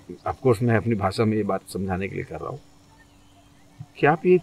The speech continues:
तीन अलग-अलग भवन बना रहे हो, तीन अलग-अलग purpose के लिए। हम तो ऐसा बनाते हैं कि भाई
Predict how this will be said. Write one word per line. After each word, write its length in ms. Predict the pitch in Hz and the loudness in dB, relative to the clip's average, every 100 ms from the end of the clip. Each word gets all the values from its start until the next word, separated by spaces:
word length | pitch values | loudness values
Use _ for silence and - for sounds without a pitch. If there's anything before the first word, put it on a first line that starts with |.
| - | 4
तीन 260 | 165 202 | 4 4
अलग-अलग 640 | - 120 147 170 180 180 | 0 -2 -2 0 -2 -4
भवन 340 | 131 113 160 170 | -4 -2 0 -2
बना 240 | 175 180 | -4 -6
रहे 140 | 180 180 | -6 -8
हो, 80 | 180 | -6
तीन 160 | 175 170 | -6 -4
अलग-अलग 340 | 165 160 165 | -2 -2 -4
purpose 400 | - 175 - - - | -8 -12 -12 -12 -10
के 60 | |
लिए। 120 | 175 170 - - - 131 | -12 -12 -16 -20 -2 4
हम 180 | 131 | 6
तो 140 | 131 180 | 6 4
ऐसा 200 | 175 180 | 6 4
बनाते 420 | 165 156 151 180 | 6 6 6 4
हैं 120 | 185 | 2
कि 100 | 160 | 4
भाई 220 | 170 185 | 4 4